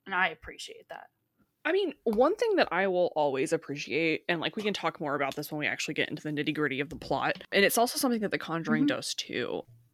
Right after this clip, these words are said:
Speaker 2: the payoff of a well-executed jump scare. There are
Speaker 1: Yes.
Speaker 2: a couple of instances in this
Speaker 1: Mm-hmm.
Speaker 2: movie where you get, like, a really good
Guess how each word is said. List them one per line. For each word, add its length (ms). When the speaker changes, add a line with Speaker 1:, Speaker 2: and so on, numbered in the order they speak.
Speaker 2:
the 580
payoff 720
of 140
a 300
well-executed 1500
jump 220
scare. 380
There 240
are 200
Speaker 1:
Yes. 40
Speaker 2:
a 40
couple 340
of 160
instances 360
in 100
this 140
Speaker 1:
Mm-hmm. 80
Speaker 2:
movie 360
where 120
you 160
get, 260
like, 160
a 80
really 280
good 440